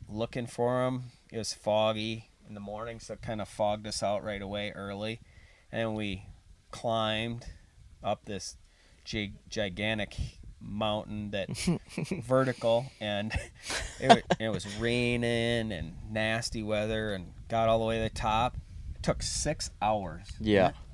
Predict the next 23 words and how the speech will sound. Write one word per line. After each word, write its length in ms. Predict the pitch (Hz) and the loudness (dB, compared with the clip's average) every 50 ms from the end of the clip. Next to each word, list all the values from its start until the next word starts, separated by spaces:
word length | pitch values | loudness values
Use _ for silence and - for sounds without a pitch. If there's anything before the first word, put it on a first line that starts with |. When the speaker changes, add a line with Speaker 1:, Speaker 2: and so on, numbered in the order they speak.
| - - - - - - - - | -12 -12 -12 -16 -16 -14 -14 -8
Speaker 1:
Six 240 | - - 156 - - | -2 -2 2 6 8
hours 220 | 147 127 110 104 | 10 10 10 8
from 200 | - 123 117 107 | 4 0 0 2
the 60 | 98 | 4
Speaker 2:
From 180 | 92 120 107 104 | 8 8 10 10
the 40 | 110 | 10
Speaker 1:
bottom, 140 | 117 127 147 | 8 6 6
Speaker 2:
tent 320 | - 117 104 104 107 - - | 8 8 8 8 6 2 2
to 100 | - 110 | 2 4
Speaker 1:
from 80 | 101 | 6
the 60 | 101 | 6
Speaker 2:
the 120 | 101 101 98 | 8 8 8
Speaker 1:
tent. 200 | 95 95 95 - - - - - - - - - - - - - - - - - - - | 6 4 0 -4 -10 -14 -16 -16 -16 -14 -14 -14 -14 -14 -16 -16 -16 -16 -18 -16 -8 -2
Speaker 2:
to 120 | - 110 | 0 2
the 160 | 95 - 131 | 4 4 6
top. 420 | 151 139 117 - - - - - - - - - - - - - | 10 10 10 10 8 2 0 -2 -12 -20 -18 -16 -14 -14 -14 -14
<laughs> 400 | - - - 240 - - 247 - | 2 8 10 10 10 8 2 4
Speaker 1:
Imagine 340 | 143 135 139 156 160 151 123 101 | 6 8 8 8 8 6 2 4
walking. 460 | 104 107 107 110 - - 98 95 98 - - | 6 6 4 4 2 -2 -6 -6 -8 -10 -10
It's 160 | 117 110 - | -8 -6 -4
six 360 | - - - - 165 160 - - | -4 -2 0 0 0 0 0 -4
straight 360 | - - 139 131 123 - - | -2 0 0 0 0 -2 -2
vertical. 560 | 113 117 120 123 110 - - 98 98 101 | -2 0 0 0 -2 -4 -4 -6 -6 -6